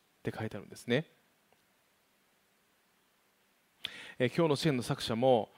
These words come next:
私たちが大切にすべきことは確かにたくさんあるかもしれない。でも、その優先順位として、この地から持っていけるものを優先すべきだ。なぜかというと、私たちは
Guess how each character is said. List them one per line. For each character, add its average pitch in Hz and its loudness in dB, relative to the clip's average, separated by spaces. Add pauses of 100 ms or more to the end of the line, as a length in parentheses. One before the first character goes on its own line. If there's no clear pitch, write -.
(100)
私 165 4
た 196 6
ち 151 0
が 127 6
大 175 -2
切 196 -6
に 185 0
す 185 -10
べ 208 2
き - -8
こ 185 -2
と 131 0
は 113 0
確 - -2
か 247 2
に 190 2
た - -6
く - -10
さ - 0
ん 185 0
あ 180 0
る 226 4
か 175 -2
も 127 -2
し - -6
れ 123 0
な 117 -2
い。 107 -10 (440)
で 208 10
も、 165 6 (320)
そ - 4
の 196 6 (120)
優 214 4
先 269 4
順 254 4
位 220 4
と 123 -2
し - -4
て、 147 8 (720)
こ - 8
の 247 6
地 - -8
か 277 10
ら 196 10
持 135 4
っ - 0
て - 2
い 190 2
け 254 4
る 277 4
も 277 2
の 269 6
を 123 4
優 143 4
先 143 2
す - -6
べ 127 2
き - -10
だ。 139 2 (2750)
な 170 6
ぜ 170 0
か 131 2
と - -6
い - -4
う - -6
と、 107 -6
私 165 -4
た 175 -4
ち - -14
は 107 -10